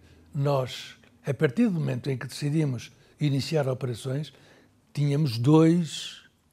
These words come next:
do-, dois princípios que não podiam falhar. Primeiro, ninguém pode ser ferido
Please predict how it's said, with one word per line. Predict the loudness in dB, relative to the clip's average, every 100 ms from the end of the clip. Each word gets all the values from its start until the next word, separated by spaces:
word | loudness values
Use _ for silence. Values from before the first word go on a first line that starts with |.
| _ _ _ _ _ _
do-, | 0 2 2
dois | 2 0
princípios | 0 -4 -2 -4 -4
que | -2
não | -2
podiam | 0 -2 -2
falhar. | -6 -10 -12 -18 _ _ _ _ _ _ _ _ _ _ _
Primeiro, | -2 0 0 -2 -8 -16 _ _ _ _
ninguém | -2 0 2 2 2 -2 -8 _ _
pode | 2 4 4 0 -10 _ _
ser | -12 -4 -2 -2 -6 _ _ _ _
ferido | -8 0 2 2 2 0